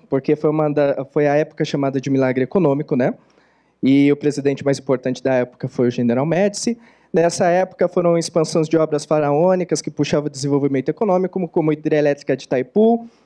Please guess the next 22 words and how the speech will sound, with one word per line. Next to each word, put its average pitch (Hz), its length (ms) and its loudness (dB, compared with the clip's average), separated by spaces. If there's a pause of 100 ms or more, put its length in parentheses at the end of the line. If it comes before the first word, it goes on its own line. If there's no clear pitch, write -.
(120)
Ponte 196 340 0
Rio-Niterói 160 800 0 (320)
e 165 80 2
a 160 80 2
Transamazônica. 165 1000 -2 (300)
Então, 120 120 -2
só 160 140 0
pra 170 160 -2
ter 175 120 0
uma 170 120 0
ideia 160 300 2
que 175 80 -10
nessa 165 320 -2
época 160 420 -2
o 170 60 0
Brasil 160 560 0 (600)
era 151 260 2
visto 165 400 0
como 156 220 0
uma 151 140 0
das 143 200 0
maiores 147 680 0